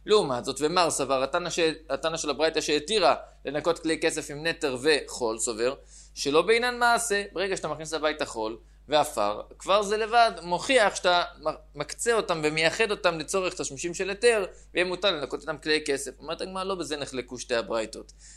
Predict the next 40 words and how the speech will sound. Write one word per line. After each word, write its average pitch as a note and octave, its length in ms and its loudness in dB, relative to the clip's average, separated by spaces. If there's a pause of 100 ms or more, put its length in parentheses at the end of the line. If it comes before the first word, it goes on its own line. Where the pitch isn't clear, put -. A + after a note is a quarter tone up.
(100)
דכולי G#3 380 2
עלמא G3 300 4
לא F3+ 140 2
בעינן D3 360 -4
מעשה. A#2 280 -6
אפשר F#3+ 160 -4
להסביר F#3+ 320 -4
ששתי F3+ 360 -4
הברייתות E3+ 420 0
סוברים D#3 400 -2 (280)
שעצם F#3+ 300 -4
זה F3+ 100 2
שאדם E3+ 300 4
חושב D3+ 400 0
על B2 120 2
העפר D3 540 0
הזה B2+ 180 -2
שהוא A#2+ 160 -8
מייעד C#3 260 0
אותו C#3 260 0
לצורך C#3 440 -4 (300)
מלאכות C3 380 -2
של B2 140 -4
היתר, F3+ 400 0 (340)
כבר F#3 280 2
יהיה F3+ 120 2
מותר F3 240 0
לו E3+ 100 4
לנקות D#3+ 380 -4
עם C#3+ 120 -4
החול D#3+ 320 0
והנטר C#3+ 440 0
הזה E3 280 2 (320)
כלים. B2+ 360 0 (480)
ולא D3 340 4
קשיא, F#3 440 4
המחלוקת C#3+ 640 -2
שלהם C#3 280 -2
היא B2 80 -10
כזאת. G#2+ 340 -4